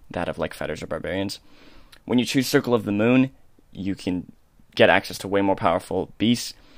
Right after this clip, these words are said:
and then you can, like, turning into beast in combat, uh, makes much more sense, and you can actually be quite effective,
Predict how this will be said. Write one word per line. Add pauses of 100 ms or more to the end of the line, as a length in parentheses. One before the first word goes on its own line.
(260)
and
then
you
can,
like,
turning
into
beast
in
combat,
uh,
makes
much
more
sense,
and
you
can
actually
be
quite
effective,